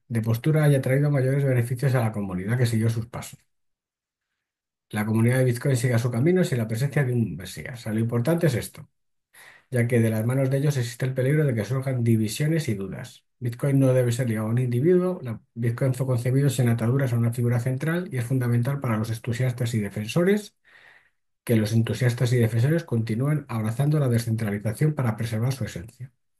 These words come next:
En un mundo de, donde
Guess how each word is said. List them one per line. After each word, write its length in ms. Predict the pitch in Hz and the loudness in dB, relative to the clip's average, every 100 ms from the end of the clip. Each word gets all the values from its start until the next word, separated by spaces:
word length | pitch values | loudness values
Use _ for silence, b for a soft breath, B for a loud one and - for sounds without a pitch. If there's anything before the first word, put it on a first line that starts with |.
| _ _ _ _ _ _ - _ _ _ _ _ _ _ - | _ _ _ _ _ _ -20 _ _ _ _ _ _ _ -2
En 160 | 123 | 4
un 80 | 143 | 8
mundo 280 | 151 156 120 | 8 6 4
de, 120 | 104 104 | 2 0
donde 640 | 120 123 113 104 - | 0 0 0 -4 -10